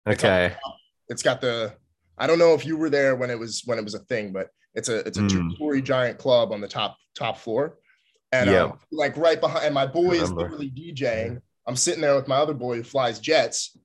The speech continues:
Speaker 1: and we're in the section popping bottles, and it's my last night in Prague. And I was like, "Well, I'm, I'm glad I did this."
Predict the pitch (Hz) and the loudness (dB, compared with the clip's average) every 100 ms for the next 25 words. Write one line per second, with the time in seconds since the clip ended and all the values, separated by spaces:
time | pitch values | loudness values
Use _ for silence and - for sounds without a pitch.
0 | _ _ 135 131 160 147 127 175 165 - | _ _ -2 0 2 2 2 2 2 -2
1 | 139 143 139 131 135 170 156 139 139 131 | -2 -2 -2 -2 -2 0 0 -2 -4 -6
2 | 135 117 131 127 151 143 127 165 151 131 | -2 0 0 0 2 0 2 0 2 0
3 | 123 117 117 117 127 127 - 120 131 143 | -2 -6 -4 -4 -2 -2 -4 -4 2 2
4 | 131 131 135 151 113 - | 2 0 -2 0 0 -4